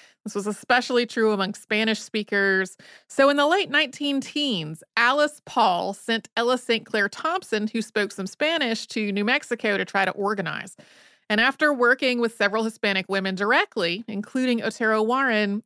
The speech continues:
Thompson asked her to lead up the New Mexico chapter of the Congressional Union, which later became the National Woman's Party.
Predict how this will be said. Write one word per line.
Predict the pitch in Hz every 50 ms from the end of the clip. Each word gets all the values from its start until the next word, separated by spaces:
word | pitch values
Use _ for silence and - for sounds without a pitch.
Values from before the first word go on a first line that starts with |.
| _ -
Thompson | - - 294 294 320 320 - - 339 320 302 - - -
asked | 214 226 240 233 - -
her | - 254 226 226
to | - - 202
lead | 190 185 180 202 214 226 226 220
up | 208 196 196 - -
the | - 175
New | 180 185 214 220
Mexico | 214 220 214 220 - 233 220 233 208 202
chapter | - - 196 175 - _ - 185
of | - - 180 180
the | 196 190
Congressional | - 220 208 190 196 208 214 208 - 220 214 202
Union, | 196 175 190 190 196 185 165 151 - - 185 -
which | - - - - -
later | 175 175 180 294
became | - 208 - - 190 190 196
the | 208 196
National | 175 165 156 170 - - 214 220 226
Woman's | 254 311 349 294 185 - -
Party. | - - - - - - 117 233